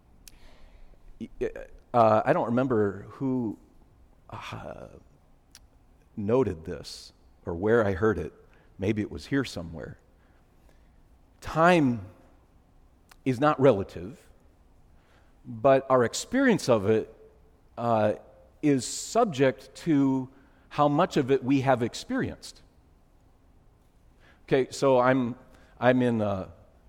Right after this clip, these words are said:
I'm in the fifty decade, somewhere in there. Some of you are lower than that. Some of you are higher than that. Some have birthdays,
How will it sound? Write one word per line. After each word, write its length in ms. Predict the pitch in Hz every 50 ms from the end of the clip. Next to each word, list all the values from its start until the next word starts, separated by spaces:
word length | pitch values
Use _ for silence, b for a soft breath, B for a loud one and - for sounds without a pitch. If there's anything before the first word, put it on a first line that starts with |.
| - _ _ _ -
I'm 200 | 107 110 110 117
in 160 | 117 110 101
the 160 | 101 95 92
fifty 480 | - - - - 143 - - 127 113 92
decade, 520 | 85 98 92 - - 95 95 107 113 107 - - - - _ _ _ _ _ _ _ _
somewhere 460 | - - 120 107 110 107 104 101 101
in 160 | 101 101 98
there. 240 | 95 92 95 98 101
Some 220 | - - 107 95
of 120 | 95 90 87
you 140 | 101 98 98
are 180 | 95 95 90 - - - - 101
lower 320 | 98 113 123 117 110 113
than 200 | 101 104 95 98
that. 280 | 110 110 127 135 - -
Some 180 | - 95 82
of 120 | 82 80 87
you 120 | 95 95
are 40 | 90
higher 460 | 87 - - - 113 104 104 101 98
than 160 | 90 95 92 92
that. 240 | 90 98 - -
Some 260 | - - - 98 92 87
have 260 | 85 90 82 78 -
birthdays, 920 | - 101 120 117 - - 110 107 101 101 101 101 101 - - - - -